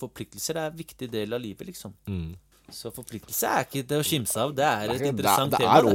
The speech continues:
Speaker 2: overalt i hverdagen,
Speaker 1: Ja, det er
Speaker 2: uansett hva det kommer til.
Speaker 1: Ja.
Speaker 2: Men hva tenker du om sånne hverdagslige forpliktelser da? Som for eksempel da, hvis du, eh, si, du våkner, du går på skolen, du er, sitter i lunsjen med noen venner,
Speaker 1: Ja.
Speaker 2: og en av vennene dine spør deg, «Hei, Mathias, skal vi,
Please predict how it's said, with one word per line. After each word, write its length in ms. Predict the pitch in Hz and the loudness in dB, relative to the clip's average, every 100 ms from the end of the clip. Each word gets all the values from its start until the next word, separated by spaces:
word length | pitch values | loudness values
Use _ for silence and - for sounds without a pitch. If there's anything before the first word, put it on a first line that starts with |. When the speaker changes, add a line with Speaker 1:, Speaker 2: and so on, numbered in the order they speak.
| 107 | 10
Speaker 2:
overalt 260 | 120 110 | 10 8
i 60 | 127 | 4
hverdagen, 320 | 107 92 120 131 | 2 2 0 -2
Speaker 1:
Ja, 80 | 151 - | -2 4
det 60 | |
er 60 | 110 | 6
Speaker 2:
uansett 160 | 117 107 | 8 8
hva 80 | 101 | 6
det 60 | - | 6
kommer 180 | 92 87 | 2 2
til. 140 | 131 107 | -2 -4
Speaker 1:
Ja. 160 | 131 202 _ _ - _ _ _ | -10 -10 _ _ -20 _ _ _
Speaker 2:
Men 140 | 120 127 123 | 2 4 6
hva 140 | 139 | 6
tenker 220 | 143 107 113 | 8 8 8
du 60 | |
om 60 | 107 | 6
sånne 160 | 107 107 | 6 8
hverdagslige 720 | 120 90 90 - 98 92 90 87 | 8 8 0 0 2 2 2 0
forpliktelser 480 | - 92 - - 98 | -6 -6 -4 -2 4
da? 60 | 135 | 6
Som 80 | |
for 140 | 135 147 | 8 10
eksempel 300 | 131 110 139 | 8 8 6
da, 20 | 113 | 8
hvis 160 | 127 - | 4 6
du, 60 | 135 131 127 | 6 8 8
eh, 200 | 123 117 - | 6 2 -2
si, 220 | - 127 123 113 - - - - | 0 4 4 2 -4 -20 -20 0
du 80 | 135 | 8
våkner, 320 | 139 - 143 151 | 8 8 2 4
du 80 | 131 | 6
går 80 | 117 | 6
på 80 | 127 | 4
skolen, 380 | - 120 143 185 - - | 8 10 10 6 -4 -18
du 220 | 104 123 123 | 0 6 8
er, 180 | 120 117 117 | 8 8 6
sitter 240 | 110 113 | 2 4
i 140 | 113 110 | 6 8
lunsjen 380 | 104 85 - 147 - | 6 4 0 -4 0
med 160 | 110 | 2
noen 140 | 110 107 | 4 4
venner, 240 | 98 127 - - 113 | 4 2 -2 -12 -12
Speaker 1:
Ja. 80 | - | -4
Speaker 2:
og 60 | 123 | 0
en 160 | 120 113 | 4 4
av 80 | 120 | 4
vennene 220 | 104 90 | 2 0
dine 100 | 92 | 0
spør 160 | 92 | 2
deg, 140 | 98 98 _ _ _ _ - | 2 0 _ _ _ _ 0
«Hei, 140 | 135 | 2
Mathias, 460 | 151 - 147 156 - _ _ _ _ _ _ - | 2 2 2 2 -2 _ _ _ _ _ _ -10
skal 240 | - 135 | 2 4
vi, 100 | 135 | 8